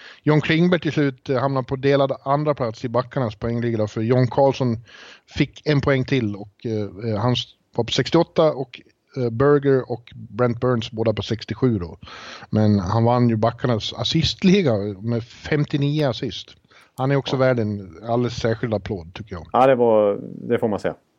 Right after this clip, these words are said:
Speaker 2: Och visst, Dallas kollapsade lite i slutet av säsongen, men, men John Klingberg tog,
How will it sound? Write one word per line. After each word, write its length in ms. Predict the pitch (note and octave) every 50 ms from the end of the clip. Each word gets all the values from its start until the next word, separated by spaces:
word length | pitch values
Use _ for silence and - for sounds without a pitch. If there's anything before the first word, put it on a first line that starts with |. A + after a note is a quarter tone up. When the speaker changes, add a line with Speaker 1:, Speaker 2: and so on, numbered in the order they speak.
| _
Speaker 2:
Och 280 | - A2+ A2+ A2 G#2+ G2 F#2+ F#2+ F#2+ - - - _
visst, 260 | - B2+ B2+ B2 - - _ - G3+ - - F3+ D#3 - _ _ _ _
Dallas 320 | - C3+ C3 B2+ A#2 -
kollapsade 420 | - - A#2+ A#2 A2 - - A2+ G#2
lite 160 | G2+ - A2
i 40 | G2
slutet 220 | - G#2+ G2 -
av 80 | G#2+ G2
säsongen, 380 | - G#2+ - G#2 G2+ G2+ G#2
men, 180 | G#2 G#2+ G#2+ - A#2+
men 240 | A2+ A2+ A2 G#2 A2+ C3+
John 140 | E3 C3+ B2
Klingberg 380 | - - C3+ B2 A#2+ C#3 C3+ C3+
tog, 200 | - B2+ A2